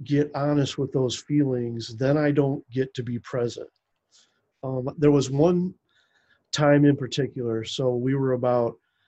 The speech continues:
halfway through, so we probably had been sick for about four years, and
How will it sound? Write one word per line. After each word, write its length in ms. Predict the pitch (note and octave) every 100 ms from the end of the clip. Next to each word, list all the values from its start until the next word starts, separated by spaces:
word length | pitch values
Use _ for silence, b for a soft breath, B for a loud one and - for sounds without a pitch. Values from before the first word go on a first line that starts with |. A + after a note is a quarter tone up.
| _ _
halfway 640 | D3 C#3+ C#3+ D3+ D3 C#3+
through, 600 | C#3 - C3+ C3+ C3 B2+
so 200 | B2 D3
we 240 | C#3 C#3+ D3 C#3+
probably 240 | D3+ C3+
had 120 | C3
been 160 | B2 B2+
sick 320 | A#2+ - B2+ -
for 120 | B2+
about 280 | A#2+ A#2 -
four 260 | - A#2+
years, 400 | A2+ A2 A2 G#2+
and 200 | A2 A2